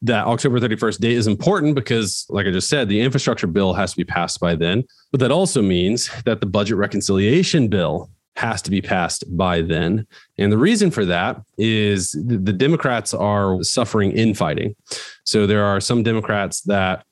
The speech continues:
will only vote for the infrastructure bill if the budget reconciliation bill passes. There are other Democrats that will only vote for the budget reconciliation bill if the infrastructure bill passes.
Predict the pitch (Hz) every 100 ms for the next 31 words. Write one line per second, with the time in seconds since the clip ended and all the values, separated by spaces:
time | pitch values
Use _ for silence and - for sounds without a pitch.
0 | - 101 110 113 123 123 107 104 107 -
1 | 92 107 123 127 131 117 120 120 135 127
2 | - 123 127 - 101 113 107 104 104 98
3 | 98 92 92 104 87 87 - 120 104 76
4 | - - _ - _ - 101 98 - 104
5 | 110 95 92 92 - 85 110 - 98 92
6 | 95 - 110 107 101 85 92 95 - _
7 | - 92 85 92 85 87 92 85 98 95
8 | 92 113 92 82 87 113 _ - 123 -
9 | 110 110 196 185 - 113 104 92 90 80
10 | - 82 92 - 110 -